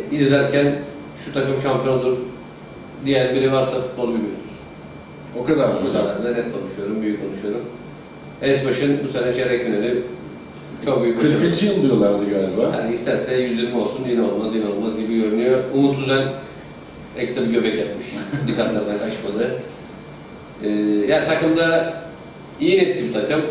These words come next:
Speaker 1: Şükrü Bey önderliğinde. Çok da istekliler ama takımda çok büyük eksikler var.
Speaker 2: Ne gibi mesela hocam eksikten kastın?
Speaker 1: Takım oyunundan uzak. Hani organize bir futbol yok.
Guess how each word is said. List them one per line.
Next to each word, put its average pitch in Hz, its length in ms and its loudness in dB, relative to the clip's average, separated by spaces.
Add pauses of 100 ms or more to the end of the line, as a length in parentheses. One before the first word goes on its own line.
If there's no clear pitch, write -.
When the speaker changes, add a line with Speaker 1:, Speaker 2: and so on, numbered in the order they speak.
(340)
Speaker 1:
Şükrü 135 300 -6
Bey 123 120 6
önderliğinde. 101 720 2 (720)
Çok 143 220 2
da 147 40 4
istekliler 143 520 4
ama 143 500 4 (320)
takımda 123 400 0
çok 113 200 0
büyük 107 220 2
eksikler 98 300 -6
var. - 180 -8 (840)
Speaker 2:
Ne 170 80 4
gibi 185 260 6
mesela 76 260 -2
hocam 98 400 -2
eksikten - 360 -6 (140)
kastın? - 180 -6
Speaker 1:
Takım 165 260 2
oyunundan 143 560 6
uzak. 113 240 2 (1120)
Hani 107 360 0
organize 127 500 4
bir 120 60 0
futbol 113 420 0
yok. 101 140 0